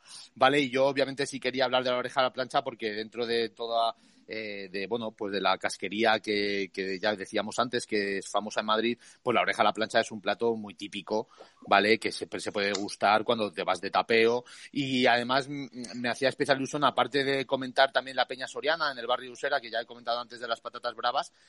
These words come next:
que se toma una oreja extraordinaria, quería hablar de un sitio, y nos volvemos a mover un poquito fuera de la capital, ¿vale? En un sitio que se llama Cobeña,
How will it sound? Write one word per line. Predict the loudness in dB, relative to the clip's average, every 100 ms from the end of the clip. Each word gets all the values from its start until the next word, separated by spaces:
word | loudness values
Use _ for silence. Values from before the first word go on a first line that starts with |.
| _
que | -14
se | -10
toma | -8 -6
una | -4
oreja | -4 0 -2
extraordinaria, | -2 -2 -2 -2 -2 -2 -2 _ -18 -4
quería | 0 6
hablar | 6 6 0
de | -2
un | -10
sitio, | -14 -10 -4 -4 -4
y | -8
nos | -8
volvemos | -6 -6 -4
a | -2
mover | -2 -2
un | -4
poquito | -6 -6 -6
fuera | -4 -2 0
de |
la | 0
capital, | 0 -4 0 2 2 -2 _ _ _
¿vale? | 0 2 2 -2
En |
un | -10
sitio | -8 -6
que | -2
se |
llama | 0 2 2 0
Cobeña, | -2 0 0 0 -6